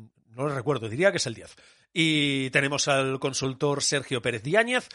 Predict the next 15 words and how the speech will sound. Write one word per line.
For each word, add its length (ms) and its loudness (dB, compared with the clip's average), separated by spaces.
y 180 -2
a 160 8
la 380 4
periodista 580 0
especialista 720 0
en 100 -2
política 380 -6
internacional 680 0
Ana 260 4
Alonso 500 4
y 220 2
básicamente 600 -4
hablamos 340 -6
de 100 -2
Trump. 300 -4